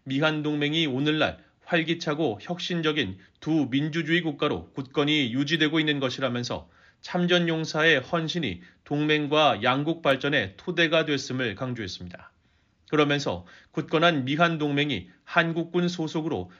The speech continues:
베트남전에 참전했던 미국 내 한인들에게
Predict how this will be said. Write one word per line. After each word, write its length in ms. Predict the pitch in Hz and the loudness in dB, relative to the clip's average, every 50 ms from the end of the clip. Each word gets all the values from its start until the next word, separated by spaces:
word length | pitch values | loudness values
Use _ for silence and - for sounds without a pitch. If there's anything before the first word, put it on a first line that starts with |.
| _ _ | _ _
베트남전에 720 | - 139 135 135 139 160 156 156 160 156 156 156 160 170 170 | 2 2 4 4 4 2 2 2 2 2 2 2 2 2 0
참전했던 760 | - - 175 160 151 156 147 139 135 135 - 143 98 82 - - - _ _ | -2 -6 -6 -6 -2 -2 0 0 0 0 -2 -4 -4 -4 -10 -18 -20 _ _
미국 340 | - 131 139 143 139 151 151 | -2 2 2 2 2 2 0
내 200 | 147 160 151 123 113 117 | 2 4 4 2 2 0
한인들에게 760 | - - 170 170 170 165 156 156 143 147 135 110 85 - | 2 2 2 2 2 0 0 2 0 0 0 -2 -4 -6